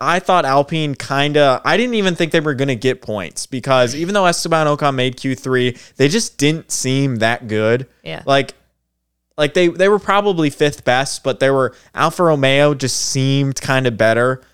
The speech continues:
Speaker 1: I thought Haas would do a little bit better, and Hulkenberg made it to Q three too. So bravo for him getting into the points. But Al-, Esteban Ocon m-, parked incorrectly in his grid slot. I think we can all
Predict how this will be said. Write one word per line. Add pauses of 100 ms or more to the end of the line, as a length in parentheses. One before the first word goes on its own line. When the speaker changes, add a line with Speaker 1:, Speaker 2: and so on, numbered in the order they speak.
(100)
Speaker 1:
I
thought
Haas
would
do
a
little
bit
better,
and
Hulkenberg
made
it
to
Q
three
too.
So (1400)
bravo
for
him
getting
into
the
points.
But
Al-,
Esteban
Ocon (880)
m-, (200)
parked
incorrectly (420)
in
his
grid
slot.
I
think
we
can
all